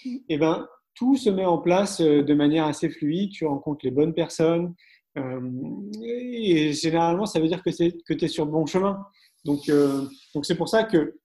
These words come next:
Speaker 2: je reviens à ce que je disais, je me considère comme un citoyen parce que je me, je me mets en marche,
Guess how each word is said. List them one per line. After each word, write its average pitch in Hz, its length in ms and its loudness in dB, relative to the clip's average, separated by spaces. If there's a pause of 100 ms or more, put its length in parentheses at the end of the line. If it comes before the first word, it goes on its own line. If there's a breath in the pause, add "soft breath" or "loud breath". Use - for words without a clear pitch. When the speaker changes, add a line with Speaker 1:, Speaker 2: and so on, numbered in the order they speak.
Speaker 2:
je - 80 -8
reviens 175 340 6
à 185 40 4
ce 190 60 -2
que 170 120 2
je 143 80 0
disais, 170 240 4
je 151 80 0
me 143 80 2
considère 151 440 -2
comme 143 160 0
un 147 60 0
citoyen 165 480 -4
parce 190 160 -6
que 160 140 -4
je 131 160 -8
me, 147 200 2 (260 loud breath)
je 147 100 -8
me 147 120 4
mets 208 140 4
en 185 100 4
marche, 160 420 -2